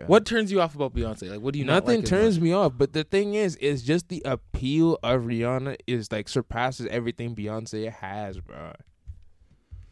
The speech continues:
Speaker 2: I'm so serious.
Speaker 1: I don't
Speaker 2: Even
Speaker 1: think we're gonna agree on this.
Speaker 2: Even, e-, even not on the body, right? The thing is,
Speaker 1: She's bad.
Speaker 2: not more than Rihanna, though.
Speaker 1: You're actually backwards.
Speaker 2: I'm not backwards.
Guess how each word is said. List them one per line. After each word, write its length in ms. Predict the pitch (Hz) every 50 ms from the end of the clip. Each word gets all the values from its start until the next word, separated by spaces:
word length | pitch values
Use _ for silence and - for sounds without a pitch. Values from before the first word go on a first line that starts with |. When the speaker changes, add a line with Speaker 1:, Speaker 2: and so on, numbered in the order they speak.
| - - - - - - - -
Speaker 2:
I'm 220 | - 165 175 175 170
so 320 | - - 160 156 160 156
serious. 640 | 151 - - 139 143 147 143 131 117 107 104 - - - 135 - -
Speaker 1:
I 100 | 131 139
don't 80 | 143
Speaker 2:
Even 80 | 143 202
Speaker 1:
think 120 | 170 -
we're 80 | 143 139
gonna 200 | 135 139 135 123
agree 260 | 120 113 123 139 151
on 160 | 147 127 117
this. 180 | 117 113 107 - -
Speaker 2:
Even, 260 | 185 202 214 226 226
e-, 160 | 233 226 214 - -
even 240 | 196 202 220 214
not 180 | 202 196 202 214
on 200 | 214 208 196 196
the 80 | 180 151
body, 460 | 117 104 120 123 143 165 170 165 139
right? 240 | 131 123 120 110 -
The 100 | 135 -
thing 220 | - 165 170 175
is, 280 | 165 156 135 117 - - _ _ -
Speaker 1:
She's 300 | - - 302 330 269 226
bad. 840 | 165 - - 320 339 381 381 339 302 277 247 233 233 214 175 160 196 175 - - - _ - - - _ _ _ _ -
Speaker 2:
not 200 | - 113 135 156
more 180 | 170 175 185
than 220 | 185 185 190 180 175
Rihanna, 420 | 170 175 190 208 220 196 170 135
though. 160 | 117 120 120
Speaker 1:
You're 160 | 117 160 160 156
actually 300 | 160 190 - - 214 196
backwards. 920 | 147 147 165 170 185 185 - - 170 165 151 127 113 95 - - - - -
Speaker 2:
I'm 280 | 160 214 233 214 170 151
not 260 | 165 214 311 359 170
backwards. 920 | 123 160 151 135 131 131 - 131 131 123 117 104 98 92 - - - - -